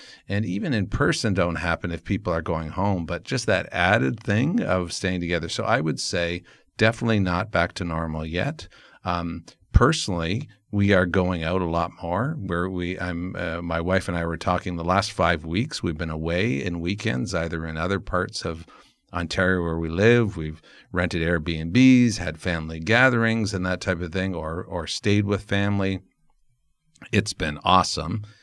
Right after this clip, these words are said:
And now we need a time to kinda slow down. But those things are starting to feel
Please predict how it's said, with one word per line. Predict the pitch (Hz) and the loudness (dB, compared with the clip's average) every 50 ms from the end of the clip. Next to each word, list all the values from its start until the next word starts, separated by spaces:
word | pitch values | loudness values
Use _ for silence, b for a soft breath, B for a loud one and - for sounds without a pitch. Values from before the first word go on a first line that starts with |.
| B B B B | B B B B
And | - 78 76 73 76 | -10 -8 -8 -4 -2
now | 80 85 82 78 76 | 0 2 2 2 0
we | 73 76 78 | -4 -6 -6
need | 80 80 78 73 | -6 -6 -6 -8
a | 71 | -8
time | - - - 78 78 76 | -4 -2 -2 -2 -2 -4
to | 76 | -6
kinda | 76 - - 78 78 73 | -8 -6 -4 -4 -4 -4
slow | - - - 85 82 78 | -6 -6 -4 -4 -4 -2
down. | 80 82 82 82 78 | -2 -2 -2 -4 -4
But | 78 101 82 104 98 | -6 -6 -6 0 2
those | 117 147 185 208 - - | 4 4 4 2 0 -2
things | - - 90 78 73 73 76 - - - b b b b b b | -2 -2 -2 -2 -2 -6 -8 -10 -10 -10 b b b b b b
are | - - | -14 -12
starting | - - - 107 139 - 190 202 190 | -10 -8 -6 -6 -6 -4 -4 -4 -2
to | 190 170 | -2 -2
feel | 113 - - - 107 107 107 107 104 104 104 104 104 98 104 | -4 -4 -4 -2 0 2 4 4 4 4 4 4 2 0 -2